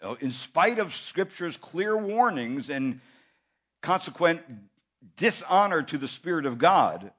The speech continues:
charismatics have made presumptuous prophecy a hallmark of their whole movement.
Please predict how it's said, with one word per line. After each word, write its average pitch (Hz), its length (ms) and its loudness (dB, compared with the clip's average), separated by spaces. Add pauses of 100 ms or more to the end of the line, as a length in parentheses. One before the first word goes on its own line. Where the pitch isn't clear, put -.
charismatics 139 1120 0 (240)
have 123 220 -2
made 131 400 -2
presumptuous 139 920 -4
prophecy 120 920 -6 (280)
a 123 140 -4
hallmark 139 960 0
of 113 200 -6
their 120 180 0
whole 160 360 -6
movement. 135 760 -6